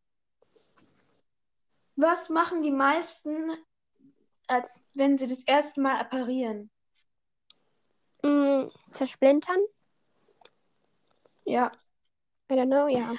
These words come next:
Speaker 1: Und
Speaker 2: Yay.
Speaker 1: Englisch, auf Englisch Vomit. Richtig komisch. Okay, du bist
Speaker 2: Okay.
Speaker 1: dran.
Speaker 2: Das ist
Speaker 1: Die
Speaker 2: jetzt eine
Speaker 1: letzte
Speaker 2: Auf-
Speaker 1: Frage.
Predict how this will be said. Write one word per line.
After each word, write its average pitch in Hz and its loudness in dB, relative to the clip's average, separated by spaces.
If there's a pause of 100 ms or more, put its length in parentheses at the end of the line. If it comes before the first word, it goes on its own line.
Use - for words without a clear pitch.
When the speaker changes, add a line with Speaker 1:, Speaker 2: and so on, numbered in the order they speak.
Speaker 1:
Und 254 0 (120)
Speaker 2:
Yay. 285 8 (260)
Speaker 1:
Englisch, 320 6 (800)
auf 277 2
Englisch 294 4 (120)
Vomit. 240 -2 (120)
Richtig 277 -6
komisch. 247 0 (1700)
Okay, 302 4
du 302 8
bist 277 0
Speaker 2:
Okay. 233 4
Speaker 1:
dran. 240 -4 (840)
Speaker 2:
Das 311 6
ist 359 0
Speaker 1:
Die 370 4
Speaker 2:
jetzt 320 6
eine 302 6
Speaker 1:
letzte - 6
Speaker 2:
Auf- 302 8
Speaker 1:
Frage. 302 2